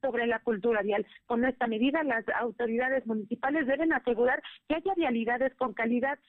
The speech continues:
para que se les, eh, pues en este caso se les pedirá que hagan uso de la modernidad y la innovación tecnológica al momento de intervenir alguna obra, a fin de tener, pues, una infraestructura adecuada que lleve a generar una movilidad más segura para los ciudadanos.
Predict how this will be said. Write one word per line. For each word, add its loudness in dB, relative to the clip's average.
para -2
que 0
se 0
les, 0
eh, 2
pues 0
en 2
este 0
caso -2
se -2
les 0
pedirá 0
que -2
hagan 0
uso 0
de 2
la -2
modernidad -2
y 0
la 2
innovación 0
tecnológica 0
al -2
momento 0
de 0
intervenir 0
alguna 0
obra, 0
a -6
fin -2
de -2
tener, -2
pues, -2
una 4
infraestructura 0
adecuada 0
que -6
lleve 2
a 2
generar -2
una 2
movilidad 2
más 0
segura 0
para -2
los 0
ciudadanos. 0